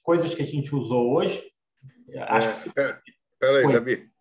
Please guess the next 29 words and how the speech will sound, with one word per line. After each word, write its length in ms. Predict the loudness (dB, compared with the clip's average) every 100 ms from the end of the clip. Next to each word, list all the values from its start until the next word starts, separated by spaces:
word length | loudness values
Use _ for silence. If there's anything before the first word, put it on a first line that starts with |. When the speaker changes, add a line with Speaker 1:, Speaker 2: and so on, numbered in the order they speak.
| _
Speaker 2:
É, 240 | -4 0 2
eu 100 | 2
recomendaria 840 | 2 -2 -2 -2 0 -2 0 -2
que 220 | -2 -6
não 420 | -6 -4 -2 -2 -2
tentasse 600 | -4 -4 -4 -4 -6 -8
traduzir. 640 | -6 -6 -8 -16 -12 -12
Se 200 | -10 -6
você 440 | 0 2 2 0
não 240 | 2 0 -2
sabe 480 | -4 -4 -4 -6 -10
inglês, 680 | -6 0 0 0 -8 -20 _ _ _ _ _ -10 -10
então 300 | -6 0 4
é 80 | 4
uma 240 | 4 0
boa 600 | -2 -2 4 6 8 6
oportunidade 1000 | 4 0 -2 -2 -4 -2 -2 -2 -2 -6
de 60 | -20 _ _
começar 1000 | 2 2 2 -2 -4 -6 -4 -4 -6 -10
a 160 | -10 -8
entender 760 | -10 -4 -4 -2 -2 -2 -4 -14
um 80 | -12
pouco 320 | -6 -6 -8 -10
de 120 | -4
inglês. 420 | 0 2 0 -4 _ _ _ -4
Repara, 420 | -2 0 2 2
ele 140 | 2
vai 220 | 0 2 0
usar 600 | 0 0 0 0 -2